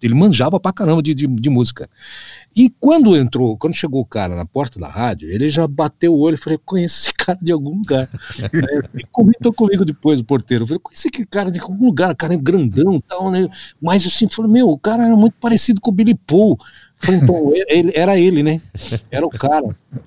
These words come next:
Speaker 1: O cara falou, no, quando ele realmente ele viu que o cara tá com inglês, né? Tocou ele, eu falei,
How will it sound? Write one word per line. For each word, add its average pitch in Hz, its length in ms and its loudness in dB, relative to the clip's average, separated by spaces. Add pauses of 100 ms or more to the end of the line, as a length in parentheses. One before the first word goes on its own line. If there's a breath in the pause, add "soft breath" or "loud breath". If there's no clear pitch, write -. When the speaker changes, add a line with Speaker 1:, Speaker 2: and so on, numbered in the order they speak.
(480 soft breath)
Speaker 1:
O 135 120 -8
cara 165 240 0
falou, 170 180 -4 (100)
no, 147 160 -2
quando 233 280 0
ele 220 200 0 (420)
realmente 165 420 -2
ele 139 80 -6
viu 156 100 -4
que - 80 -12
o - 40 -12
cara 147 140 -4
tá 156 80 -4
com 143 120 -2 (260)
inglês, 131 460 2
né? 127 100 -2
Tocou 135 280 -2
ele, 202 100 -2 (420 loud breath)
eu 147 80 -8
falei, 143 220 -2